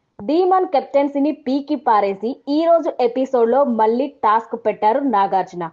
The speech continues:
"ఇప్పుడు కెప్టెన్సీ టాస్క్కి టైమ్ అయింది" అంటూ టైర్ల టాస్క్ పెట్టారు.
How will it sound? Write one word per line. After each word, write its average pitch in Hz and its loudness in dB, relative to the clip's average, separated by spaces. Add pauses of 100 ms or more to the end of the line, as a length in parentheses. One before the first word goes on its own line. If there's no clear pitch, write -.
(480)
"ఇప్పుడు 311 0
కెప్టెన్సీ 302 -2
టాస్క్కి 262 -2
టైమ్ 226 0
అయింది" 180 -4 (320)
అంటూ 226 -2
టైర్ల 269 0
టాస్క్ 277 -2
పెట్టారు. 190 -2